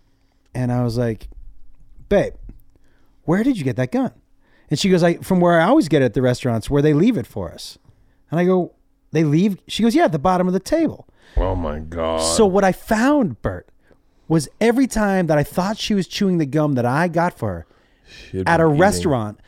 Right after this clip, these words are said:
Speaker 1: she had been pulling it off the bottom of the table and putting it in her fucking mouth.
Speaker 2: Uh-huh.
Speaker 1: And I was like, "First of all,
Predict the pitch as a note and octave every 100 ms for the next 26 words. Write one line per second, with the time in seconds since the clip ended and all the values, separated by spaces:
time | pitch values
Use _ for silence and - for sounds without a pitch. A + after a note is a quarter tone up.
0 | _ - - F#3+ D#3+ D#3+ - - A3+ B3
1 | B3+ C4+ - F3+ F3 - D#3+ - F3 F#3
2 | A3+ A3+ G3+ G3+ G3+ - - F3 C#3+ A#2
3 | A2+ - - - - _ _ F#3 G3 E3
4 | - G#3 A3+ C4 B3+ C4 D4 D4+ - -
5 | A3+ A#3 A#3 C#4+ C4 D#3 - - - -
6 | B3 B3 - - _ - B3+ B3+ A#3+ B3+
7 | G#3 F#3+ D3+ G#2 F2+ F2+ F2+ F2 E2 D#2+
8 | E2 D#2+ D#2 D2 C#2+ G3 G3+ E3+ - F#3+
9 | G3+ F#3+ E3+ D#3+ - A#3 F#3 C3 A2 E2
10 | - - -